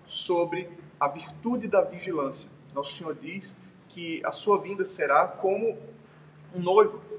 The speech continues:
que é esperado nas bodas de casamento. E haviam dez virgens. Cinco delas eram prudentes e cinco delas eram nécias, tolas. Eh, lhes faltava prudência. Eh,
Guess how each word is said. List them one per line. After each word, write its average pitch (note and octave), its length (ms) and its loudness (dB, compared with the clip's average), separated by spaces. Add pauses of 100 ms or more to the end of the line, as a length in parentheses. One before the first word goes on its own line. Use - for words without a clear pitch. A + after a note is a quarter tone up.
que F#3 120 -2
é - 20 2
esperado E3+ 560 4
nas D3 160 -4
bodas C#3+ 260 -6
de - 60 -16
casamento. C3+ 580 -4
E F3+ 80 -4
haviam G3+ 220 -4
dez G#3+ 300 0
virgens. D#3+ 500 -12 (300)
Cinco A#3+ 400 -6
delas E3+ 340 6
eram E3 160 0
prudentes - 800 -6
e F3+ 60 -14
cinco - 340 -12
delas F3 560 0
eram G3 180 -2
nécias, F3+ 640 0
tolas. E3+ 520 2 (360)
Eh, A#2+ 320 -4
lhes C#3 160 -8
faltava E3+ 440 4
prudência. C#3+ 560 -8 (520)
Eh, A#2+ 360 -6